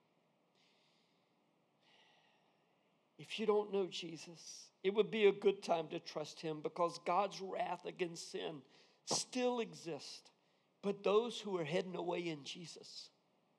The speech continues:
are safe. So far in Psalm two, we have heard from David and from Yahweh.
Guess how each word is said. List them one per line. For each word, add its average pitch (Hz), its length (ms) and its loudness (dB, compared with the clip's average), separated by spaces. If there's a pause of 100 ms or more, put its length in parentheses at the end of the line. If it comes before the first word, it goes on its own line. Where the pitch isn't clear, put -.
(560)
are 120 80 -10
safe. - 400 -4 (2250)
So 226 220 6
far 202 320 8
in 180 160 2
Psalm 185 340 0
two, 202 280 -4
we 180 180 0
have 170 160 2
heard 190 200 -2
from 160 180 -8
David 208 440 6
and 202 160 2
from 196 160 0
Yahweh. 185 480 6